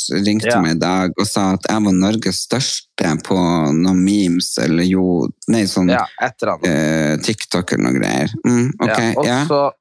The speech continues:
Speaker 2: og så, um, og så hadde de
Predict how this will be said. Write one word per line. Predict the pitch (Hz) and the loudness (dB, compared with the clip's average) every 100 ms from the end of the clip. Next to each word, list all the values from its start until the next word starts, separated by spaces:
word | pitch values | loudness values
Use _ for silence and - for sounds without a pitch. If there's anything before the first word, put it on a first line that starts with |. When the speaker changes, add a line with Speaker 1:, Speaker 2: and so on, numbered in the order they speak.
| _ _ - | _ _ -2
Speaker 2:
og | 143 147 147 | 0 0 -2
så, | - - - - 135 135 131 131 131 | -6 -16 -10 -4 -2 0 0 -2 -4
um, | 127 117 _ _ _ _ _ _ _ - | -6 -12 _ _ _ _ _ _ _ -6
og | 143 | -4
så | 151 151 139 | 0 0 0
hadde | 175 156 | -2 -2
de | 135 | -4